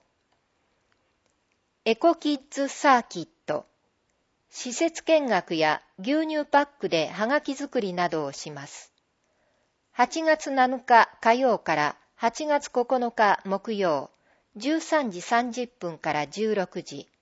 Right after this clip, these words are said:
ところ、資源課センター。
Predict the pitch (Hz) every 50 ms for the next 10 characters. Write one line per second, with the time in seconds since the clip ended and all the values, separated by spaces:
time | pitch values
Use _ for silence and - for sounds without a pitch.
0 | _ _ _ _ _ _ _ _ _ _ - 233 220 - 240 233 226 220 208 -
1 | - _ _ - - - 254 247 285 302 311 294 - - 277 277 - - 247 226
2 | 190 - _ - 147 143 127 123 -